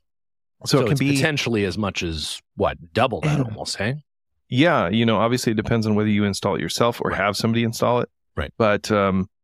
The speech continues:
Speaker 1: you know, typically when you're doing this process, you're, if you're replacing the swivel housing, you, the likelihood that you will replace the swivel is very high.
Speaker 2: Right.
Speaker 1: Because the swivels are typically ol-, as old as the vehicle.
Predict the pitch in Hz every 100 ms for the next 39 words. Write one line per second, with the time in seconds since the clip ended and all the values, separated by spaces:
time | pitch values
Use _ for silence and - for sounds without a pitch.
0 | _ _ _ _ _ _ 120 104 - 156
1 | 147 135 - 104 104 98 98 98 95 107
2 | 101 95 - 101 95 - 98 - 95 92
3 | 80 98 98 95 92 90 110 104 98 92
4 | - 98 92 95 101 95 90 - _ _
5 | 104 101 98 71 - 104 95 104 110 113
6 | 113 107 92 98 95 90 87 - 98 101
7 | - 95 92 95 - 90 92 85 - -
8 | - _ _ _ _ _ _ _ 123 -
9 | - 104 - 95 92 - 85 - 92 92
10 | 87 - 90 92 - 90 82 - 92 -
11 | - 113 90 76 82 90 95 117 139 156
12 | 160